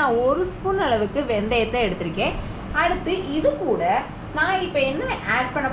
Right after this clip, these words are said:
போறேன் அப்படின்னு சொல்லி பாத்தீங்கன்னா, கருஞ்சீரகம். இந்த கருஞ்சீரகம் நம்ம முடிக்கு அப்படி ஒரு சத்துக்களை வழங்கக்கூடிய, நன்மைகளை வழங்கக்கூடிய ஒரு அருமையான மருத்துவ குணம் நிறைந்த ஒரு பொருள். இப்போ இது கூட ஒரு ஸ்பூன் அளவுக்கு நான்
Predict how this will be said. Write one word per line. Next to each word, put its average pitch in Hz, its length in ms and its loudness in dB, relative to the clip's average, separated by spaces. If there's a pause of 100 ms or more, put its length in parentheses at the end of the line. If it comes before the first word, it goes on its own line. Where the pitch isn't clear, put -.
போறேன் 240 260 4
அப்படின்னு 240 340 -2
சொல்லி 190 220 0
பாத்தீங்கன்னா, 185 460 0 (180)
கருஞ்சீரகம். 226 800 2 (500)
இந்த 269 120 2 (140)
கருஞ்சீரகம் 330 840 2
நம்ம 240 140 0 (100)
முடிக்கு 320 340 2 (140)
அப்படி 403 340 4 (120)
ஒரு - 120 0
சத்துக்களை 233 540 0
வழங்கக்கூடிய, 214 540 2 (120)
நன்மைகளை 254 500 2 (100)
வழங்கக்கூடிய 190 500 0 (220)
ஒரு 208 100 2 (140)
அருமையான 240 720 2 (100)
மருத்துவ 226 480 2 (160)
குணம் 214 260 0
நிறைந்த 175 360 0 (500)
ஒரு 226 140 6 (100)
பொருள். 185 280 0 (420)
இப்போ 269 200 2 (220)
இது 311 120 4 (120)
கூட 240 140 4 (260)
ஒரு 349 120 2 (120)
ஸ்பூன் 480 300 0 (100)
அளவுக்கு 208 420 2 (480)
நான் 226 180 2